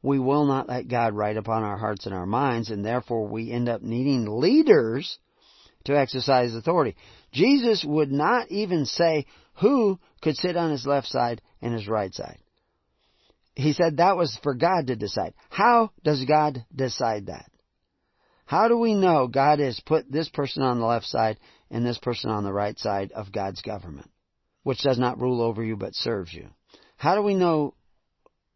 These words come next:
how, how do we determine who is that individual? Isn't it God writing upon your hearts and minds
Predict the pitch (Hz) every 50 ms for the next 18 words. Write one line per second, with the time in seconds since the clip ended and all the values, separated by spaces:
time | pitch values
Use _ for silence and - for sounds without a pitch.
0 | _ _ _ _ _ _ _ _ _ _ _ _ _ _ _ _ _ - - 104
1 | 147 160 - - - 117 151 185 202 196 185 175 180 170 160 143 - - 170 202
2 | 202 170 127 98 98 104 _ _ _ _ _ _ - 170 190 208 208 185 180 175
3 | 170 151 131 135 139 - - 139 143 151 165 160 170 - 160 170 170 165 180 220
4 | 254 226 165 131 - - - _ _ _ _ _ _ _ _ _ _ - 156 165
5 | 196 214 220 220 - - 147 139 131 127 143 165 175 147 135 123 135 151 170 175
6 | 165 139 - 139 143 143 135 123 113 110 113 131 151 139 113 101 104 120 131 -
7 | - 127 120 113 104 95 90 87 95 123 147 165 147 - - -